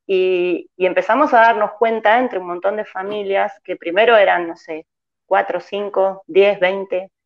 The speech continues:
treinta, pasamos ya, eh, a abrazar a más de doscientas cincuenta familias en todo el país,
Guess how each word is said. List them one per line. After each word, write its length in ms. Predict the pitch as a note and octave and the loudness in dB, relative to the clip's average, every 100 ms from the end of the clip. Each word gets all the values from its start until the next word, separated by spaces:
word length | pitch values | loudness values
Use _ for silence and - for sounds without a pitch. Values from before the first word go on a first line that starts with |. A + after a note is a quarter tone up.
| _ | _
treinta, 640 | - G3 G3 F#3+ - F#3+ - - - - - | -2 0 0 -4 -4 -6 -8 -18 -18 -16 -4
pasamos 600 | - F3 G3+ G3+ G#3+ G3+ G3+ - | -2 0 2 4 4 4 0 2
ya, 420 | F#3 G3 G#3 G#3 - - | 4 6 4 0 -8 -10
eh, 420 | E3 E3 E3 D#3+ - | 0 2 4 2 2
a 160 | D#3 | 2
abrazar 500 | D#3+ E3 E3 - F#3+ | 4 4 0 2 2
a 220 | G#3 G3 F3 | 4 4 2
más 240 | F3 F3+ | 0 -2
de 100 | F#3+ | -2
doscientas 560 | F3+ - A#3 A#3+ F#3+ - | -2 0 2 2 -2 -4
cincuenta 540 | F3+ F#3 A3+ G3+ F3+ | -4 0 0 0 -4
familias 720 | - E3+ G#3+ A3 F3+ E3+ E3+ D#3+ _ _ | -2 -4 -2 -2 -2 -4 -6 -14 _ _
en 160 | E3+ | -8
todo 180 | F3 E3+ | -4 -4
el 160 | E3+ D#3+ | -4 -4
país, 360 | E3 E3 D#3+ | -4 -4 -6